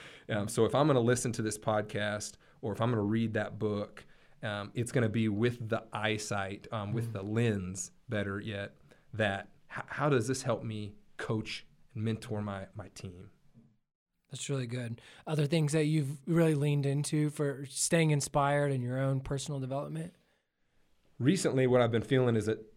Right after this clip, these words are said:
Speaker 1: the challenge to adjust my content diet, actually simplify it down.
Speaker 2: Mm.
Speaker 1: And so finding less podcasts, less books, and,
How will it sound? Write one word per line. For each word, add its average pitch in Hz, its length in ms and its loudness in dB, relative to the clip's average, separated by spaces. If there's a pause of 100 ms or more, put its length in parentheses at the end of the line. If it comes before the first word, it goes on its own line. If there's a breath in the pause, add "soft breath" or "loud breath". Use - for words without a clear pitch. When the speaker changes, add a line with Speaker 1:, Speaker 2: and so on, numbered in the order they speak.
(100)
Speaker 1:
the 117 140 -8
challenge 120 440 0
to 113 100 0
adjust 110 460 0
my 104 160 -4
content 98 480 -8
diet, 98 300 -6
actually 120 360 -2
simplify 107 580 -4
it 98 140 -10
down. 90 220 -8
Speaker 2:
Mm. 113 240 -6 (280)
Speaker 1:
And 113 140 -6
so 107 400 -2 (1040)
finding 120 800 2
less 120 420 2
podcasts, 113 840 -2
less 117 360 0
books, 110 580 -2 (440 soft breath)
and, 98 480 -4